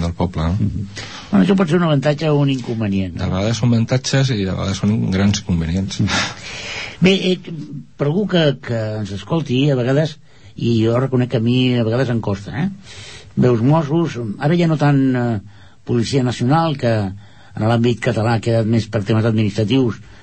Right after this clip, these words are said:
Speaker 2: de D N Is i, i des d'aquí vull saludar el company de Policia Nacional que no ha pogut assistir-hi. Mm, és a dir, eh, em sembla una mica el mateix, no? És a dir,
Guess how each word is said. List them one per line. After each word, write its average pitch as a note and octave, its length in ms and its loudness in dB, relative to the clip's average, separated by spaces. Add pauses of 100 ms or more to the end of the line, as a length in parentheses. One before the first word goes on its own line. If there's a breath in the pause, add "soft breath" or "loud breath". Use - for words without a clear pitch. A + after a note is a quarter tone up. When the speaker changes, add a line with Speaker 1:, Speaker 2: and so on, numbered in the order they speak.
(160 loud breath)
Speaker 2:
de A2+ 220 2
D A2+ 100 2
N A2+ 120 2 (180)
Is G2+ 160 -2
i, A2 100 2 (560 loud breath)
i A2+ 80 -2
des A2 140 2
d'aquí G#2+ 180 0
vull A#2+ 160 2
saludar A#2 560 2 (340 loud breath)
el G2 140 -4
company A#2 300 2
de G#2+ 80 0
Policia A#2 260 0
Nacional A2+ 320 0
que G#2+ 80 -2
no A2 80 2
ha G2 60 -4
pogut G#2 320 0 (560 loud breath)
assistir-hi. C3+ 560 2 (100)
Mm, C3+ 580 -2 (460 loud breath)
és B2+ 80 2
a D3+ 80 6
dir, D3 120 4 (100)
eh, C3 180 0
em - 1300 -8
sembla G#3+ 260 4
una G3 120 2
mica F#3 180 0
el D3+ 100 0
mateix, C#3 420 -2
no? D#3+ 120 -4
És D#3 80 -4
a C#3 60 2
dir, B2+ 260 0